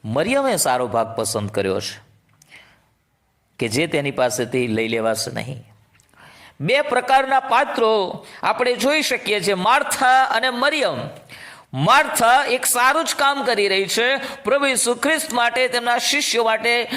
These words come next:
ભોજન તૈયાર કરી રહી છે. ગુડ વર્ક, નોબલ વર્ક, હોસ્પિટાલિટી, આતિથ્ય સત્કાર કરવાનું કામ એ સારું છે.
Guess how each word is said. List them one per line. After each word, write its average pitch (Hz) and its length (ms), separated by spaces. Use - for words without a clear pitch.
ભોજન 190 440
તૈયાર 254 380
કરી 214 240
રહી 208 220
છે. 220 320
ગુડ 269 400
વર્ક, 226 560
નોબલ 220 680
વર્ક, 196 460
હોસ્પિટાલિટી, 220 960
આતિથ્ય 254 640
સત્કાર 240 600
કરવાનું 233 520
કામ 247 420
એ 254 180
સારું 302 600
છે. - 300